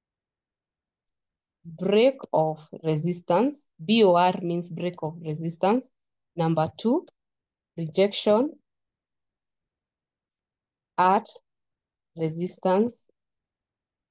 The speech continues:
Number three, ranging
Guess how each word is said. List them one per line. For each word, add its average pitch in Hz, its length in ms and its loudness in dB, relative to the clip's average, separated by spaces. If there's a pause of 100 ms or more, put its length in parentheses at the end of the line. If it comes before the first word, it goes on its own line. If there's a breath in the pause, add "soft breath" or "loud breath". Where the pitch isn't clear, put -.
(1040)
Number 170 600 0
three, 226 440 2 (1120)
ranging 196 680 0